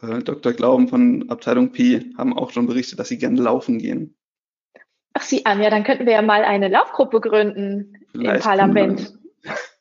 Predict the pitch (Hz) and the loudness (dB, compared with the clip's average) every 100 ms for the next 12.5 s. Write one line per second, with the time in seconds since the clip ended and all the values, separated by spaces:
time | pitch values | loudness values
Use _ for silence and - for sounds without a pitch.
0 | _ - - - - _ - 139 143 139 | _ -6 -6 -20 -20 _ 0 4 6 4
1 | - 127 131 190 165 165 - 135 - 127 | -2 -2 -2 0 0 0 0 0 0 -2
2 | 127 - 120 - 117 120 - 139 139 170 | -6 -6 -6 -4 -4 -2 -2 -2 -2 -2
3 | 226 _ _ _ _ _ _ _ _ _ | -6 _ _ _ _ _ _ _ _ _
4 | _ _ _ _ _ _ - - 220 202 | _ _ _ _ _ _ -20 -18 -20 -20
5 | - 202 190 196 190 180 - 185 403 - | -2 0 2 0 -4 -6 -6 0 0 -2
6 | - 240 233 247 247 254 254 247 220 214 | -6 0 2 4 4 2 0 -6 -2 -2
7 | 214 220 220 - 226 233 262 214 208 220 | -2 -2 -4 -6 -2 -2 0 0 0 0
8 | 202 190 202 208 185 170 - - - _ | 0 2 0 -2 -2 -4 -4 -10 -10 _
9 | _ _ _ _ _ _ 202 214 202 - | _ _ _ _ _ _ -6 0 2 2
10 | 202 202 220 311 320 277 254 240 214 196 | -2 0 0 0 -2 -2 -4 -2 -6 -8
11 | - 233 247 - 220 208 196 196 - 175 | 0 0 2 0 0 -2 -6 -6 0 2
12 | 165 - - - | 2 -2 -12 -16